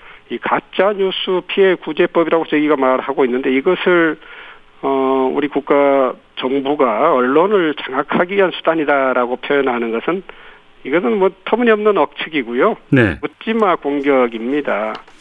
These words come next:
Speaker 1: 아, 무조건 반대하는 것으로 저희들은 보고 있고요. 특히 국민의힘과 같은 당인 윤석열 대선 후보의 주장 궤변에 가깝다고 봅니다. 언론 재갈법이라고 호도하는데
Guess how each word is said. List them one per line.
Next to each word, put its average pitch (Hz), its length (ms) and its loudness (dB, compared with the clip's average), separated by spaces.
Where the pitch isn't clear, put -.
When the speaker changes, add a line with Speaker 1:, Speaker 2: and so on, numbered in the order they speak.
Speaker 1:
아, 120 60 -2
무조건 143 420 0
반대하는 127 1040 -2
것으로 113 560 -6
저희들은 113 440 -6
보고 110 220 0
있고요. 98 580 -2
특히 - 220 -2
국민의힘과 151 580 2
같은 139 360 -2
당인 135 380 2
윤석열 160 840 0
대선 147 460 -2
후보의 143 500 0
주장 143 420 -4
궤변에 180 380 0
가깝다고 131 540 -4
봅니다. 113 500 -4
언론 180 320 2
재갈법이라고 190 880 2
호도하는데 156 720 2